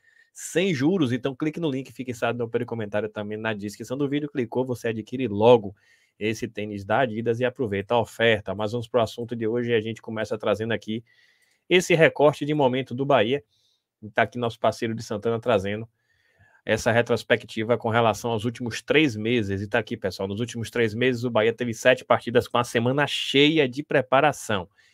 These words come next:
E foi, gente, trinta e três por cento de aproveitamento, quatro derrotas, um empate e duas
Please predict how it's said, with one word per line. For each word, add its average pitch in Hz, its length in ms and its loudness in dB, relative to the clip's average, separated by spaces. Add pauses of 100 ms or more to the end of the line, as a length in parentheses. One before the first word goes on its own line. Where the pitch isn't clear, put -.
(140)
E 120 60 -6
foi, 127 240 2
gente, 92 300 -8 (360)
trinta 131 320 -2
e 113 60 0
três 120 300 -4
por 113 200 -4
cento 113 240 -6
de 110 80 -2
aproveitamento, 104 760 -4
quatro 117 340 0
derrotas, 104 440 0
um 110 40 -6
empate 98 480 -4
e - 20 -8
duas 95 460 -8